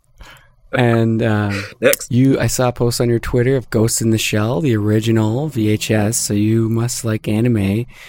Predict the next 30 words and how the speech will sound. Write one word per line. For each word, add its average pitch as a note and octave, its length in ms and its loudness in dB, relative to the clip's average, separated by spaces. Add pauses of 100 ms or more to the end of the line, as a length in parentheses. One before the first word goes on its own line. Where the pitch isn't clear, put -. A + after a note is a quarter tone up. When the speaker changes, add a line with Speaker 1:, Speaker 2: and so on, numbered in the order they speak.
(260)
Speaker 1:
Tell A2+ 180 -2
us A#2 160 -4
a A#2 40 -8
bit A2+ 180 -2
about A2+ 240 -2
Speaker 2:
Oh. G#2 360 4
Speaker 1:
that. G#2+ 60 -2
You, G#2+ 200 -2
uh, G2+ 400 -4 (580)
in G#2 280 -2
Dragon G#2+ 280 0
Ball G#2+ 160 2
Z, B2 240 0
you F#3+ 260 0
mentioned. F3+ 540 -2 (680)
Speaker 2:
Oh B2 220 6
yeah. G2+ 380 4 (120)
Well, G#2+ 260 6
I A2+ 140 4
have B2 200 2
a, F#2 400 2
I F#2+ 80 0
have G2+ 160 2
a F#2+ 60 0
large F2+ 340 0
collection F2+ 440 -2
of E2 240 -10 (140)
V F2 220 -6
H E2 180 -8
S - 380 -4